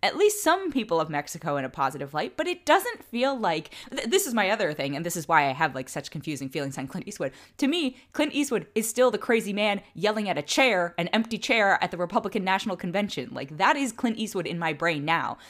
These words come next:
And so to watch him make a film like this, which I wouldn't say it's pro-immigration or pro-other countries, but it's not as anti as I was expecting.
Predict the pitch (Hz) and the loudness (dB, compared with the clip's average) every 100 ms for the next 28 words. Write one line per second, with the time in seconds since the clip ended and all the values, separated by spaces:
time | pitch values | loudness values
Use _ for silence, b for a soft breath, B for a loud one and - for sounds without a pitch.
0 | B B 214 254 226 240 196 277 - 269 | B B -4 0 0 0 2 0 2 -2
1 | 214 208 180 - 202 202 185 151 143 349 | 0 -2 -4 -6 -2 -2 0 -2 -2 -2
2 | 370 - 196 - - B B B B _ | -4 -2 -6 -6 -14 B B B B _
3 | _ 240 320 523 539 359 302 - - _ | _ 2 4 2 2 0 0 -2 -8 _
4 | - 254 247 403 370 381 381 370 370 - | -2 8 8 8 2 -4 -2 -2 -2 -2
5 | 392 392 - 208 220 - - 254 311 320 | -4 -4 0 0 0 -6 4 4 4 0
6 | 294 294 - 339 339 359 330 254 247 254 | -2 -2 -4 -4 -2 -4 -2 -2 -2 -2
7 | 277 453 - _ _ _ - 214 226 - | -2 -2 -8 _ _ _ 0 2 2 -2
8 | _ 165 208 240 311 330 294 294 302 302 | _ 0 0 2 0 2 -2 0 -2 -2
9 | 320 - 330 330 - 359 | -8 -6 -6 -4 -4 -6